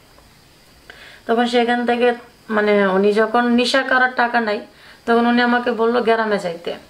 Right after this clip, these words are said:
উনিকে নিয়ে আমি বাড়িতে গেলাম। আমাকে বলল যে, "আপনারা জানেন হয়তো দেশ গ্রামে এনজয় না কি বলে, সেখান থেকে কিছু টাকা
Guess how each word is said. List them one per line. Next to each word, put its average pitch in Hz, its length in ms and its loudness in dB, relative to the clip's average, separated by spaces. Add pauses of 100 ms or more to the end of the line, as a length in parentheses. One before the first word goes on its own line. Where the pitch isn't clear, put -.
(540)
উনিকে 240 280 0
নিয়ে 247 160 0
আমি 240 140 -2
বাড়িতে 226 360 0
গেলাম। 214 380 -2 (100)
আমাকে 202 380 -4
বলল 196 440 0
যে, 185 120 -2
"আপনারা 233 440 -4
জানেন 220 340 0
হয়তো 233 380 -2 (600)
দেশ 226 300 0
গ্রামে 214 540 0 (880)
এনজয় 247 420 0
না 262 100 -2
কি 254 220 -4
বলে, 240 240 0
সেখান 233 380 -2
থেকে 220 240 -2
কিছু 214 280 -2
টাকা 196 560 -2